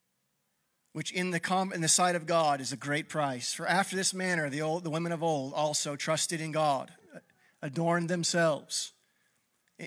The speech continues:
in subjection to their own husbands." You see that? Who'd they trust? God. They trusted God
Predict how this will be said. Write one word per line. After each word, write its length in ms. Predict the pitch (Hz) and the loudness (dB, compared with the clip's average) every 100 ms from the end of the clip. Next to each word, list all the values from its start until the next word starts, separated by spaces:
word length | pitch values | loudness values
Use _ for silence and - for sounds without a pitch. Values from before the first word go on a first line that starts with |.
| - | -4
in 80 | 165 | 0
subjection 640 | 165 135 160 165 - 147 | 0 0 -2 0 0 -2
to 60 | 139 | -2
their 160 | 143 | -4
own 100 | 143 | -4
husbands." 680 | 147 160 143 - - - - _ | -4 -6 -8 -18 -20 -20 -20 _
You 80 | - | -6
see 160 | - 175 | -4 -2
that? 220 | 147 135 _ - _ | -2 -4 _ -20 _
Who'd 140 | 165 165 | -4 -2
they 100 | 175 | -2
trust? 500 | 196 220 - - - _ _ _ _ _ _ _ _ _ _ 151 | 0 0 0 -4 -12 _ _ _ _ _ _ _ _ _ _ -8
God. 340 | 139 151 147 127 _ _ _ _ _ _ _ _ _ _ _ _ _ _ _ _ _ _ _ _ _ _ _ _ _ - | -6 -6 -10 -16 _ _ _ _ _ _ _ _ _ _ _ _ _ _ _ _ _ _ _ _ _ _ _ _ _ -10
They 120 | 147 | -8
trusted 600 | 151 - 190 185 202 185 | -2 2 4 2 0 0
God 540 | 165 170 156 139 143 | 6 6 6 4 -2